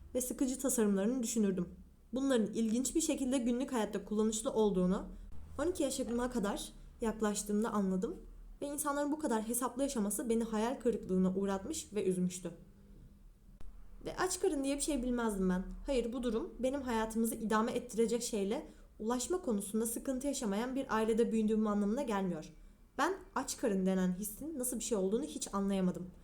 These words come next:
Garip gelecek ama acıktığımda bile bunu, bunun farkına varmazdım. İlkokulda, ortaokulda dersten sonra eve döndüğümde etraftaki insanlar, "Karnın aç mı? Okuldan dönerken insan çok acıkır, biliriz.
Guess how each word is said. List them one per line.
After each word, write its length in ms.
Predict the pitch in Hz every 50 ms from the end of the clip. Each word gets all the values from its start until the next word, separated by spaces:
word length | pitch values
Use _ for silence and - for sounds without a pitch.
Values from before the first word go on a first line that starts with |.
| - - - - - - - - -
Garip 240 | 285 349 - -
gelecek 420 | - 311 254 226 190 196 196 - -
ama 280 | 254 240 214 208 - - - - - - -
acıktığımda 500 | 240 240 247 - - 302 302 330 359 302
bile 240 | 269 277 277 285 262
bunu, 200 | 269 262 262 247 - - -
bunun 240 | 208 233 262 277 285
farkına 420 | 277 247 214 196 196 - 262 285
varmazdım. 460 | 285 220 214 214 214 208 185 180 - - - - - - - - - - - - -
İlkokulda, 580 | 285 320 311 - 285 - - 175 170 185 202 -
ortaokulda 680 | - 214 214 214 262 247 226 240 - 175 202 247 240
dersten 320 | 214 208 214 - 254 254 254
sonra 260 | - 214 185 175 -
eve 280 | - 214 220 226 220
döndüğümde 500 | 214 202 185 180 175 170 175 185 269 320 - - - - - -
etraftaki 520 | 214 220 - 269 247 247 - 302 294 330
insanlar, 500 | 269 220 - 202 180 185 190 226 302 320 - - - - -
"Karnın 280 | - 262 285 302 349 370
aç 200 | 403 370 - 226
mı? 180 | 185 165 180 - - - - - - -
Okuldan 340 | 214 - 233 220 214 208 208
dönerken 440 | 208 208 208 208 208 247 240 240 240 262
insan 280 | 254 233 - 262 262
çok 160 | 277 330 311
acıkır, 360 | 240 202 180 185 - 175 - - -
biliriz. 380 | 220 220 254 247 208 - -